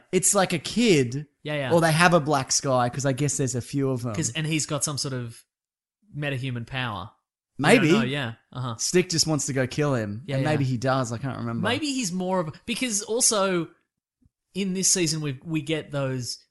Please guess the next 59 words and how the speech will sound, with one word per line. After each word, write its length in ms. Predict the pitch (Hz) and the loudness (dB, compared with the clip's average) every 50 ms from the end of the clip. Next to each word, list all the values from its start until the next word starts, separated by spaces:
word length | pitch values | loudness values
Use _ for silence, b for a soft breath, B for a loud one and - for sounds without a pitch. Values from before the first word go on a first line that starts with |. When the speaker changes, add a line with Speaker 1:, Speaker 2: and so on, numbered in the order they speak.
| _ | _
Speaker 2:
we 80 | - 156 | -10 -4
get 160 | 151 165 151 - | -4 -4 -4 -4
the 60 | 143 | -8
kids 360 | 127 - - 180 165 147 127 | -10 -8 -2 -2 -2 -2 -2
that 100 | 123 139 | -4 -6
are 40 | 135 | -4
being 220 | 127 135 135 131 120 | -4 -4 -4 -4 -4
drained 340 | 113 135 131 131 131 131 | -6 -6 -4 -4 -4 -4
of 80 | 127 113 | -4 -6
their 140 | 127 127 117 | -6 -6 -6
blood. 460 | 120 127 123 120 120 117 113 113 117 | -4 -6 -6 -4 -4 -4 -6 -6 -4
Speaker 1:
Yeah. 320 | 131 143 143 135 123 104 101 | 0 2 2 2 2 0 0
Speaker 2:
And 160 | 131 131 135 | -2 -4 -4
then 200 | 139 135 135 135 | -4 -4 -4 -4
they 140 | 131 127 127 | -4 -4 -4
get 300 | 117 123 127 123 123 120 - - | -4 -2 -2 -2 -4 -6 -6 -2
Speaker 1:
Refilled 400 | 135 135 131 135 - 143 135 131 | 0 0 0 2 0 0 0 0
with 100 | 131 127 | -2 -4
different 240 | 151 143 135 127 - | -4 -4 -4 -2 0
Speaker 2:
refilled 200 | 175 175 170 165 | 0 2 2 2
Speaker 1:
blood. 160 | 117 113 113 | 2 2 2
Speaker 2:
with 80 | 117 110 | 2 2
something, 400 | - 175 151 143 143 151 143 143 | 2 2 0 -2 -2 -4 -4 -4
and 60 | 139 | -4
then 80 | 139 143 | -4 -2
they 120 | 143 139 | -2 -2
get 160 | 131 156 151 | 0 -2 -4
their 120 | 147 143 139 | -4 -4 -4
blood 220 | 147 143 135 135 | -2 -2 -2 -2
taken 300 | - 151 143 127 131 135 | -2 -4 -4 -4 -4 -4
out 160 | 135 135 131 | -4 -4 -4
again. 220 | 131 123 123 120 120 b b b b _ _ | -4 -4 -6 -8 -8 b b b b _ _
Clearly 380 | - - 214 240 226 226 220 190 | -8 -2 0 0 2 2 2 0
that 160 | 156 175 165 160 | 2 2 2 2
is 160 | 156 135 123 139 - _ _ _ - - - _ - _ _ _ | 0 -2 -2 -8 -14 _ _ _ -20 -20 -20 _ -20 _ _ _
powering 380 | - - 165 160 151 143 139 135 | -6 0 2 2 2 2 0 -2
that 140 | 131 127 117 | -4 -4 -2
resurrection 580 | 131 135 127 120 127 127 131 131 - - 135 | -2 -2 -2 -2 -2 -4 -4 -4 -6 -8 -6
machine. 420 | 120 117 - - 143 123 113 123 147 | -6 -6 -4 -4 -6 -6 -6 0 4
Speaker 1:
Yeah, 340 | 160 160 151 139 117 95 107 - _ _ _ | 6 6 6 6 4 0 -2 -8 _ _ _
yeah. 320 | - 143 147 143 131 113 98 | -2 2 2 4 2 2 0
Speaker 2:
So 680 | 113 - - 156 151 147 143 143 139 139 135 135 131 117 113 _ _ _ _ _ _ _ _ | -2 -4 -4 -4 -4 -2 -2 -4 -4 -4 -4 -4 -4 -6 -8 _ _ _ _ _ _ _ _
Speaker 1:
Yeah, 180 | 180 185 151 | 2 4 4
well, 80 | 156 190 | 6 4
she's 180 | - 240 220 | 4 2 2
Speaker 2:
Uh, 20 | - | 4
Speaker 1:
coming 220 | 269 254 196 156 | 4 6 6 6
back. 360 | 143 160 143 120 107 110 - - | 6 6 4 4 2 -4 -6 -2
Speaker 2:
yeah. 160 | 269 214 107 | -2 0 2
Speaker 1:
Like, 180 | - 139 127 131 | 2 0 0 0
there's 280 | 151 143 131 123 - - | 0 0 0 0 -2 -2
Speaker 2:
I 40 | 185 | 2
mean, 260 | 202 208 196 190 185 180 | 2 2 2 0 -6 -6
a 160 | 175 175 170 | -8 -8 -8
comic 320 | 170 - 208 202 202 185 | -6 -6 -4 -4 -4 -4
book 120 | - 165 143 | -4 -4 -4
Speaker 1:
she 40 | 151 | -2
comes 160 | 147 139 127 | -2 -2 -2
Speaker 2:
Elektra 80 | 160 | 0